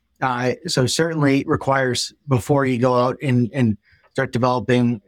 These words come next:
uh, relationships and networking, it does require a little self-reflection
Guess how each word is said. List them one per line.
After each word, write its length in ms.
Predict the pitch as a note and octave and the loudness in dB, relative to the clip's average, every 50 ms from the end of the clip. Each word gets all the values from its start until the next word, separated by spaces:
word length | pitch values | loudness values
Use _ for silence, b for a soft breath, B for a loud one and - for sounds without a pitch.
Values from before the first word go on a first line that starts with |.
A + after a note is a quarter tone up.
| _ _ _ _ | _ _ _ _
uh, 200 | B2+ A#2 A#2 A#2 A#2 | -2 0 0 0 0
relationships 640 | B2 B2+ A#2+ A#2 G#2+ - - - - B2 G#2+ - - | 2 2 2 2 0 -2 -4 -4 -4 -4 -4 -4 -4
and 120 | A2+ A2+ | -4 -4
networking, 540 | A#2+ A#2 - _ A2+ A2 G#2+ - A#2 A2 A2 | -4 -4 -4 _ -6 -6 -4 -4 -4 -4 -4
it 80 | G#2+ | -2
does 240 | G2+ C3 B2 A#2+ G2 | -2 -2 -2 -2 -4
require 540 | G#2+ G#2+ - - B2 A#2 A#2 A#2+ F#2+ F2+ F2+ - _ _ _ _ | -8 -10 -4 -2 0 0 0 0 -2 -4 -6 -10 _ _ _ _
a 40 | D3 | 0
little 280 | C3 C3+ D3+ E3 F3 D#3+ | 2 4 4 4 4 2
self-reflection 1040 | - - D#3+ D3+ C#3 - - C3+ G#2+ - C3 C3 B2 - - - A#2+ A2 G2+ G2 | 0 0 0 0 0 -2 -4 -6 -4 -2 -2 -2 -2 -4 -4 -2 0 0 0 0